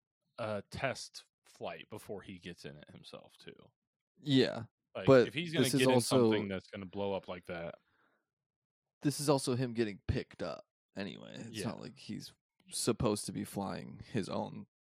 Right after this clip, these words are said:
Speaker 2: spacecraft
Speaker 1: That's
Speaker 2: to
Speaker 1: true.
Speaker 2: space anyway. Um, and also, this isn't even the mountain that he drew on the back of his note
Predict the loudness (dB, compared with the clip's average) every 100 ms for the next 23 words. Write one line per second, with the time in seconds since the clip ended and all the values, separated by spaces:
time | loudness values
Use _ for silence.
0 | _ -10 -6 -4 -6 -6 -4 -6 -6 -2
1 | 0 0 -2 -6 -8 -8 -8 -14 -18 _
2 | _ -20 -20 _ _ 2 4 4 0 -8
3 | -16 _ _ _ _ _ _ _ _ _
4 | _ _ _ 4 8 8 8 6 6 6
5 | 4 2 4 4 4 0 -2 -10 _ _
6 | _ _ _ _ _ _ -4 -2 -2 -2
7 | -6 -8 -6 -8 -6 -6 -6 -4 -2 -2
8 | -4 -4 -4 -4 -10 -12 -8 -6 -8